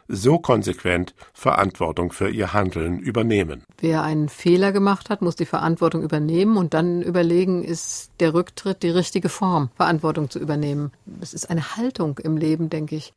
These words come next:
Speaker 1: Zum Vergleich, der deutsche Oberst, der die Bombardierung des Tanklastzuges in Kunduz in Afghanistan dereinst befohlen hatte, mag bis heute noch nicht einsehen, dass dies ein Fehler war,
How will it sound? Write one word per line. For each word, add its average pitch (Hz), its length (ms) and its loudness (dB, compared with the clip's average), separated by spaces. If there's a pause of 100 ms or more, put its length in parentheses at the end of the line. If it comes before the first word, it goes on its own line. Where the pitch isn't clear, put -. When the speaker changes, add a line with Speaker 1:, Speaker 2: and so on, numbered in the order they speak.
Speaker 1:
Zum 123 180 2
Vergleich, 120 600 4 (320)
der 117 280 6 (100)
deutsche 135 420 2
Oberst, 127 560 0
der 107 140 2
die 107 260 -2
Bombardierung 131 800 2
des 127 180 -2
Tanklastzuges 139 1200 0
in 113 140 -2
Kunduz 131 380 4
in 113 160 2
Afghanistan 104 840 0 (300)
dereinst 92 440 0
befohlen 110 500 -2
hatte, 104 360 -2 (380)
mag 127 260 4
bis 127 220 -2
heute 135 260 6
noch 123 220 2
nicht 123 320 -2
einsehen, 92 640 -2 (280)
dass - 220 -4
dies 95 220 -6
ein 113 160 -2
Fehler 104 380 0
war, 85 260 2